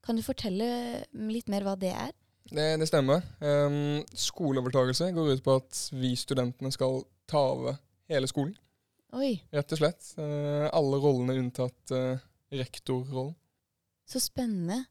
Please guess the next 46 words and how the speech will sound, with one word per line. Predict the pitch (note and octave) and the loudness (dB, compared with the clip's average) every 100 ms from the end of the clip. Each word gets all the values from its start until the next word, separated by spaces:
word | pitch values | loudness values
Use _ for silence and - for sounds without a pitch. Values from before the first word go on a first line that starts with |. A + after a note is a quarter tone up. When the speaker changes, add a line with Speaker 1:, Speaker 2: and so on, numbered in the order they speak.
| - D3 | -8 0
Speaker 2:
Ja, | |
Speaker 1:
Har | G#3+ | 2
du | D#3 | 2
Speaker 2:
det | |
Speaker 1:
fått | G3+ D#3+ G3+ | 0 -2 -2
en | G3+ | 0
rolle | G3 F3 F3+ | 0 0 -2
utdelt | D#3+ E3 E3 - | -6 -8 -8 -6
nå? | F#3 C4+ _ _ _ _ - | -8 -8 _ _ _ _ -4
Speaker 2:
Ja, | C#3+ | 2
jeg | F3 | 4
har | E3 | 4
på | F#3+ | 4
en | |
måte | E3 F3+ F3 E3+ D#3+ | 4 6 8 8 4
blitt, | D#3 - - D#3+ | 0 -2 -2 4
eh, | D#3 D3+ D#3 | 6 6 6
engelsklærer | C3+ C3 - C3 C3 | 4 2 2 4 4
på, | C3+ C3+ | 4 2
på | C3 | 2
tiende | C#3+ B2+ C3 | 2 0 0
trinn, | F3+ | -2
så | G3+ D3 | 0 0
det | C#3+ | 0
er | |
på | C3+ | 0
en | |
måte | C3 C3+ | 0 0
mitt, | B2 - - - - | 0 -4 -8 -6 -6
Speaker 1:
Oi. | A#3 D3+ | -2 0
Speaker 2:
mitt | E4 C#4+ | 2 2
område. | C3+ B2 C#3+ G3+ - _ - - - | 2 2 2 0 -6 _ -20 -20 -4
Speaker 1:
Hvordan | A#3 B3+ C4 | 0 2 2
tror | A#3+ | -2
du | A#3+ | 0
det | G#3 D#3+ | 0 -2
blir | G3 D#4 | -2 -2
å | C4+ A#3+ | 0 0
ha | A#3+ | 0
ansvaret | G3+ - F3 E3 F3+ | 0 0 -2 0 -2
for | G3+ F#3+ | 0 0
hele | G3+ G#3 D#3+ E3 | 0 0 0 -2
engelskundervisningen | E3+ D#3 D#3 - E3+ D#3 D3+ F3 G3 C4+ | -2 -4 -6 -4 -4 -4 -4 -4 -4 -4
på | - G3 G3 | -6 -6 -4
tiende | F3+ D3+ D3+ | -4 -4 -6
trinn? | E4+ | -8